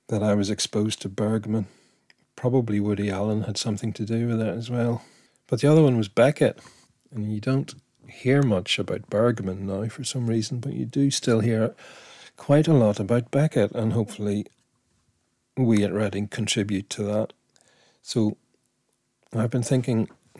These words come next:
quite a lot about Beckett and death recently, because I'm getting on in years. And when you get on in years, as many of you will know, people have an awful habit of dying.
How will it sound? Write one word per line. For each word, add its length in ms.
quite 320
a 40
lot 460
about 380
Beckett 300
and 200
death 460
recently, 640
because 260
I'm 140
getting 260
on 200
in 100
years. 480
And 140
when 120
you 60
get 180
on 220
in 160
years, 380
as 100
many 240
of 100
you 200
will 100
know, 400
people 340
have 180
an 80
awful 280
habit 400
of 160
dying. 540